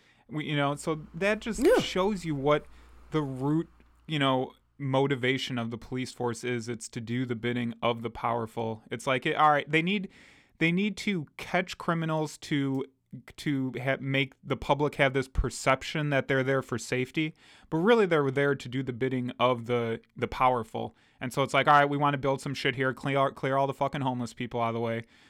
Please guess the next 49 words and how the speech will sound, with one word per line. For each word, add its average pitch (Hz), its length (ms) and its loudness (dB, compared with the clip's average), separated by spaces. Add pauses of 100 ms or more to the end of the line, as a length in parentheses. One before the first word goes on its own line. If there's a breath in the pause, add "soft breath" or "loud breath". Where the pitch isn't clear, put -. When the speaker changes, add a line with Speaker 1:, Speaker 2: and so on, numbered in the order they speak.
(100)
Speaker 1:
Oh, 156 220 8
if 147 100 -2
some 151 160 -4
people 160 300 -2
get 151 180 0
shot, 147 400 4
you 143 60 -2
know, 139 120 0
we'll 139 180 2
catch 143 280 -2
the 135 80 -6
guy, 120 220 4
but, 120 160 2
like, 123 160 2
whatever, 120 420 0
you 120 100 -6
know, 120 140 -6
big 120 320 -8 (480 soft breath)
you 131 60 -6
know. 113 180 -4
Speaker 2:
Oh, 320 120 6
yeah. 151 120 6
Well, 165 180 12
Brian 202 480 8
and 170 180 4
Derek, 170 280 10
I 147 80 10
don't 175 100 10
know 170 80 6
how 160 120 6
many, 156 180 8
like, 131 220 8 (180)
protests 147 640 4
and, 117 300 0
and, 110 300 -4
and, 107 360 -4 (520 soft breath)
and, 107 280 0
and 101 240 -2
workers' 117 440 4
protests 123 560 4
and 107 60 -6
stuff 120 260 2
you've 117 280 4
attended 117 560 2
and, 101 220 -2
and, 98 220 -2
and, 95 260 -4
and, 92 260 -4
and, 92 260 -6